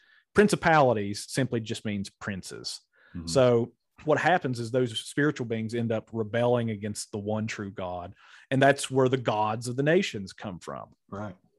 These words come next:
Speaker 1: And so, you know, what happens from there is the nations are scattered,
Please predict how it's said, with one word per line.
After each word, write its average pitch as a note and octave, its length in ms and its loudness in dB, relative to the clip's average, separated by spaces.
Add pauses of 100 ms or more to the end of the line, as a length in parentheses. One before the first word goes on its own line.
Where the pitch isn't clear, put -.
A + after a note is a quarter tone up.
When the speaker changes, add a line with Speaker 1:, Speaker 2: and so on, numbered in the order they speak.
(420)
Speaker 1:
And C#3 160 0
so, A#2+ 460 4 (440)
you D3 60 0
know, C#3+ 100 8
what C3+ 220 6
happens A2+ 400 -2
from G2+ 240 -8
there B2 580 2 (100)
is A2+ 500 -2 (460)
the C3 120 2
nations C3 360 6
are B2 100 -2
scattered, G2+ 760 -4